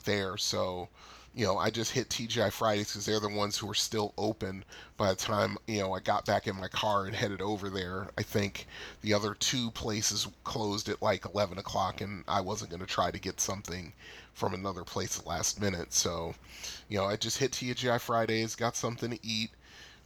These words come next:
um, and just came right back to the hotel,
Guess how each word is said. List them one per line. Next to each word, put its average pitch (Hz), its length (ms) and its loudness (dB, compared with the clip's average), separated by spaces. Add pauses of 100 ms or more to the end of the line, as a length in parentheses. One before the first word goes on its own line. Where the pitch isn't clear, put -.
um, 98 680 2 (140)
and 101 240 -2
just - 240 -2
came 107 300 0
right 107 160 2
back 110 200 2
to 117 80 -4
the 117 120 -2
hotel, 110 720 0